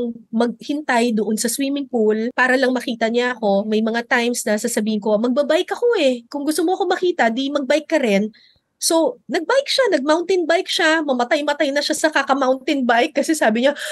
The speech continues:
"Ano ba to, mamamatay na ako." Sabi ko, "Di sana hindi ka sumama."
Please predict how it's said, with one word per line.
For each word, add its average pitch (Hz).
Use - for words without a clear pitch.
"Ano 381
ba 330
to, 320
mamamatay 294
na 277
ako." 247
Sabi 240
ko, 320
"Di 320
sana 523
hindi 480
ka 392
sumama." 311